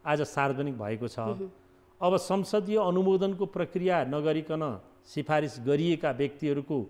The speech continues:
Speaker 1: नियुक्ति पनि सम्भव छैन, एक। दोस्रो, तीन सदस्यले गरेको सिफारिस आफैमा त्रुटिपूर्ण छ र गैर संवैधानिक छ। त्यसो भएको हुनाले त्यो विवाद पनि अब सर्वोच्च हातमा प्रवेश गर्छ।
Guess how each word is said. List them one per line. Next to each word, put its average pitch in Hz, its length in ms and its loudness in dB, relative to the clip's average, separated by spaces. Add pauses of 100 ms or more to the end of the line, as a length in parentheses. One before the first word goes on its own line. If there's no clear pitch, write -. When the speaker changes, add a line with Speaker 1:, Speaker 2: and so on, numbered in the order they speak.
(360)
Speaker 1:
नियुक्ति 147 460 2
पनि 160 180 -2
सम्भव 135 400 -2
छैन, 120 220 -2
एक। 127 380 -4 (480)
दोस्रो, 208 340 4
तीन 226 320 0
सदस्यले 202 600 0
गरेको 180 400 2
सिफारिस 180 540 -2 (120)
आफैमा 214 540 2 (520)
त्रुटिपूर्ण 160 520 -2
छ 156 100 -12
र 143 120 -2
गैर 135 220 2
संवैधानिक 123 640 -2
छ। - 120 -10 (560)
त्यसो 202 200 0
भएको 139 280 0
हुनाले 151 380 -2 (460)
त्यो 247 100 4
विवाद 202 420 2
पनि 214 140 -2
अब 151 120 -2
सर्वोच्च 147 400 -6
हातमा 131 280 -4
प्रवेश 123 400 -8
गर्छ। 127 220 -8